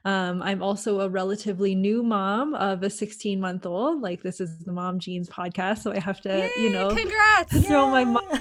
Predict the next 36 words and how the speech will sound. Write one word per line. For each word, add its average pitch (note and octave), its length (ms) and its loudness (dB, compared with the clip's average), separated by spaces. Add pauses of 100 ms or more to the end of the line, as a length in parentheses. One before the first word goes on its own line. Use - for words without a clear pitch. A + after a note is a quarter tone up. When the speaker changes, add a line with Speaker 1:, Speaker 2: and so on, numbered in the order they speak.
(140)
Speaker 1:
cred A3+ 300 6
out G#3+ 220 6
there. G#3 180 6
Speaker 3:
Plug A#3+ 280 12
that. A#3 560 10
Yeah. G4 640 4
Speaker 1:
<laughs> - 40 -8 (600)
Um, A3+ 800 -2
and F4+ 680 2
I'll B3 120 6
say C4+ 180 4
I'm B3+ 260 -2
passionate D4+ 720 0
about G#3+ 640 2
busting G#3+ 540 -2
this G3 320 -4
calories G3 600 -2
in, F#3 260 -6
calories F3+ 500 -4
out F#3+ 220 -4
myth A3+ 300 0 (460)
because A3+ 580 -2
we A#3 300 0
are A#3+ 200 0
people, B3+ 680 0
not G#3 280 -2
robots, G3 640 0 (160)
and G3 220 -6
food G#3+ 360 -2
is G3 160 -2
more F#3 300 -2
than F3+ 240 -8
a F3+ 60 -4
bunch F3+ 300 -10
of F3 80 -8
numbers. E3 720 -12